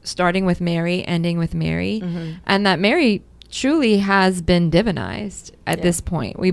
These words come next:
Speaker 1: believe, this is
Speaker 2: Mm-hmm.
Speaker 1: what we believe, that for
Speaker 2: Mm-hmm.
Speaker 1: those of us who profess the Catholic faith, that she has been fully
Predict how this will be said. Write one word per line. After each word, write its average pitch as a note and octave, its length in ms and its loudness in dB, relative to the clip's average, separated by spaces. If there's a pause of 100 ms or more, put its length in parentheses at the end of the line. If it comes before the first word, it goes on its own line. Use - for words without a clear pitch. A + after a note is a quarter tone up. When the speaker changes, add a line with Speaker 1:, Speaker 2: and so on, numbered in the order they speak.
(100)
Speaker 1:
believe, F#3 300 4
this G#3+ 140 2
is F3 80 -6
Speaker 2:
Mm-hmm. F#3+ 60 -2
Speaker 1:
what E3+ 160 0
we A3+ 160 2
believe, G3+ 540 -4
that F3+ 160 0
for D#3+ 100 -6
Speaker 2:
Mm-hmm. - 20 -2
Speaker 1:
those F3 220 4
of F3 80 -2
us F3+ 120 2
who F#3 60 -4
profess F3+ 380 -4
the D#3+ 80 -12
Catholic D#3+ 380 -6
faith, A3 360 -2
that E3 160 -2 (460)
she A3+ 240 2
has G3+ 160 2
been F#3 160 0
fully G3+ 680 0